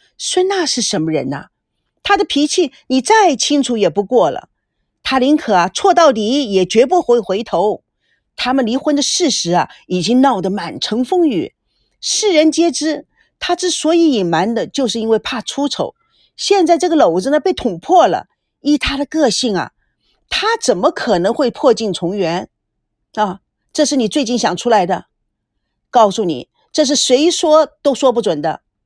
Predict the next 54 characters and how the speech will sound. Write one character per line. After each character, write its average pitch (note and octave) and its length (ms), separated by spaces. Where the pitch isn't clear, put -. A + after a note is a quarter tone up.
孙 A3 260
娜 G#3 200
一 C4 160
天 B3 280
三 C4 300
变， A#3+ 280
谁 - 260
都 G#4 120
跟 F#4 180
不 D4 100
上 B3 180
他 G#3 160
的 G3+ 60
思 - 240
维 F#3+ 140
速 D#3+ 220
度。 C#3 200
好， - 160
好， E4 160
好， D#4 160
好， D4 100
好， B3 200
我 C#4+ 140
不 F4 120
跟 F4 140
你 C4 100
争 C#4 180
了。 G#3 200
高 B3+ 140
培 A#3 160
志 G#3+ 140
同 G3+ 180
学， F3 300
你 G#3+ 100
就 D4+ 140
表 A#3+ 180
个 A#3+ 80
态， C#4 300
明 B3+ 180
天 D#4+ 200
到 D#4 180
底 G#3 100
是 C4+ 160
去 B3+ 540
还 G#3+ 180
是 A#3+ 100
不 G#3+ 140
去？ - 320
去 - 180
哪 F3 180
里 F#3 100
呀？ E3+ 240
哎 D#4+ 100
呀， F4+ 140